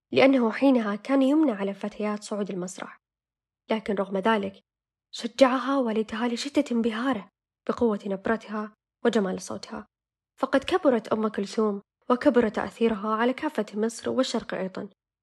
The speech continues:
ولقبت بكوكب الشرق. فكتبت عنها مجلة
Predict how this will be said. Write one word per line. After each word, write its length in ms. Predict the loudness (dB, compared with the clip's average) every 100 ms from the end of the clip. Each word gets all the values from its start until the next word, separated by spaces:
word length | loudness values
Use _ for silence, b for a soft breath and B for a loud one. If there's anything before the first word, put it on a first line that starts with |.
| _
ولقبت 640 | 2 4 0 -4 -6 -4 -4
بكوكب 360 | -2 -4 -4
الشرق. 460 | -10 -12 -14 -14 -20 _ _ _ _ _
فكتبت 480 | -2 0 0 2 4
عنها 360 | 4 4 2 0
مجلة 380 | 4 6 6